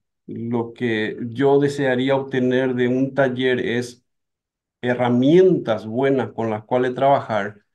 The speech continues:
Entonces creo que, que, que no, no sería justo, eh, ocupar todo el tiempo de las personas que asisten a este taller para hablar solamente de un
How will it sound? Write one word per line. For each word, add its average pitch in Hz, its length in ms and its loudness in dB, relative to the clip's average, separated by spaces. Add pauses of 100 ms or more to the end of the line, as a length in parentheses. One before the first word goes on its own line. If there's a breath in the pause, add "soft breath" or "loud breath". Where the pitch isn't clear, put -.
(280)
Entonces 131 460 -4
creo 143 380 2
que, 135 680 -2
que, 113 640 -2 (500)
que 123 160 0
no, 147 920 2 (500)
no 147 220 0
sería 151 540 0
justo, 143 680 -2 (480)
eh, 110 320 -2
ocupar 147 680 2
todo 180 240 2
el 165 180 0
tiempo 156 380 0
de 139 60 0
las 139 120 -4
personas 131 420 -4
que 135 100 -8
asisten 127 380 -4
a 131 60 0
este 131 160 -8
taller 131 520 -2
para 131 180 0
hablar 123 320 2
solamente 143 500 -2
de 139 100 0
un 143 440 -2